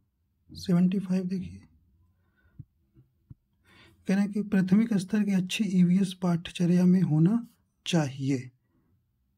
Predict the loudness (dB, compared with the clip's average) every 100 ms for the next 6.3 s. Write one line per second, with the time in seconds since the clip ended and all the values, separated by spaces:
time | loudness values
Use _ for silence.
0 | _ _ _ _ _ _ _ _ _ _
1 | _ _ _ _ _ _ _ _ _ -6
2 | -2 0 2 2 2 2 0 0 0 -2
3 | -4 _ _ _ _ _ _ -6 -2 4
4 | 6 6 6 4 4 2 0 0 -2 -6
5 | _ _ _ -6 0 2 2 0 -2 -2
6 | 0 0